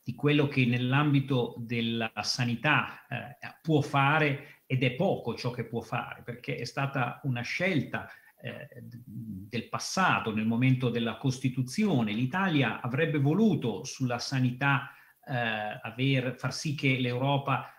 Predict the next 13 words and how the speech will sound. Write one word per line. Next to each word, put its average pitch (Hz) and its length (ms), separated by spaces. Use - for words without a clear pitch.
potesse 131 440
avere 135 320
un, 117 480
come 123 160
dire, 117 400
un, 120 240
una 117 180
responsabilità 127 1300
e 120 300
un'azione 127 1040
di, 110 260
di 113 160
quadro 113 720